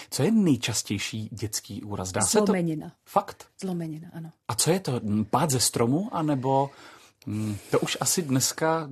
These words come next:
Speaker 1: já nevím.
Speaker 2: Eh, bohužel v České republice neexistuje, přesto, to je paradoxní situace, přestože je to dáno zákonem, tak, eh, dosud nefunguje centrální registr dětských úrazů.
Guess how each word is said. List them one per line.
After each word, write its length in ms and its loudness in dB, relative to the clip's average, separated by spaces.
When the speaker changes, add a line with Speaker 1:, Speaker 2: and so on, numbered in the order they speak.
Speaker 1:
já 160 0
nevím. 380 -6
Speaker 2:
Eh, 120 0
bohužel 360 6
v 40 0
České 260 2
republice 560 4
neexistuje, 880 4
přesto, 460 -2
to 120 -6
je 80 -2
paradoxní 540 2
situace, 460 0
přestože 380 -4
je 60 0
to 100 0
dáno 340 0
zákonem, 520 -2
tak, 260 -6
eh, 200 -4
dosud 360 -2
nefunguje 600 2
centrální 560 -2
registr 400 -4
dětských 420 -6
úrazů. 500 -2